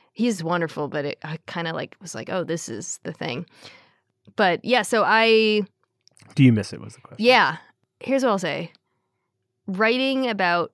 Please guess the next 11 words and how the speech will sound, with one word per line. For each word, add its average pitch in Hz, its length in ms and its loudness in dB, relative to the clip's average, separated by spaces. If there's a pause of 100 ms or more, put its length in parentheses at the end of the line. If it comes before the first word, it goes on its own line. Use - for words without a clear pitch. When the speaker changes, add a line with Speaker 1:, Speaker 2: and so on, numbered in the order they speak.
(160)
Speaker 1:
really 180 220 -2
famous 151 340 -10
athletes - 560 -12
is - 280 -10
really 87 220 -10
challenging - 440 -12
these - 180 -14
days. - 420 -14 (520)
It's - 220 -10
really 170 160 -2
hard 151 280 -4